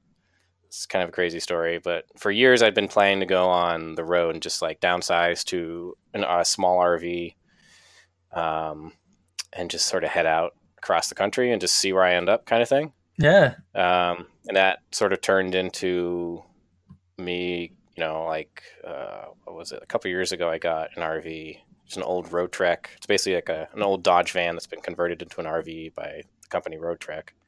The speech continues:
Speaker 2: Nice.
Speaker 1: And, like, it had a,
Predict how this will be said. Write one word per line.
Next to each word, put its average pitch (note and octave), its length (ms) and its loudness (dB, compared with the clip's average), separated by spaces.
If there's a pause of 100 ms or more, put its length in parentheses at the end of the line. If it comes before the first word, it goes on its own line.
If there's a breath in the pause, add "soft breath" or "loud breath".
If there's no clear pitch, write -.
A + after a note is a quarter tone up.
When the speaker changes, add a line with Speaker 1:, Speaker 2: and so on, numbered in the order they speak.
(140)
Speaker 2:
Nice. - 560 -2 (160)
Speaker 1:
And, F2 760 2
like, F#2 380 4 (880)
it A#2+ 160 2
had G#2+ 380 6
a, F#2+ 180 6